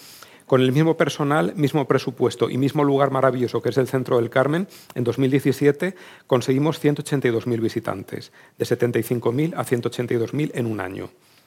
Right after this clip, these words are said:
Mismo presupuesto, mismo personal, mismo lugar. Evidentemente los políticos dicen, "Uy, esto funciona",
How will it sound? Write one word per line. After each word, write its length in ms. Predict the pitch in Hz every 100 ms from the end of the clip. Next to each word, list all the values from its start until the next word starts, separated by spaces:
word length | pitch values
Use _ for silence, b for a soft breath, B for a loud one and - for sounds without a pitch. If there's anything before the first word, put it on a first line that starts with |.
| b b b
Mismo 280 | 127 123 135
presupuesto, 540 | 127 127 120 143 -
mismo 280 | 135 117 123
personal, 380 | 123 - 131 139
mismo 260 | 127 117
lugar. 380 | 107 104 101 - - b b b
Evidentemente 500 | - 117 113 117 117
los 140 | 139 127
políticos 380 | 120 117 131 131
dicen, 240 | 117 92
"Uy, 180 | 117 135
esto 180 | 123 -
funciona", 560 | - 113 - 127 151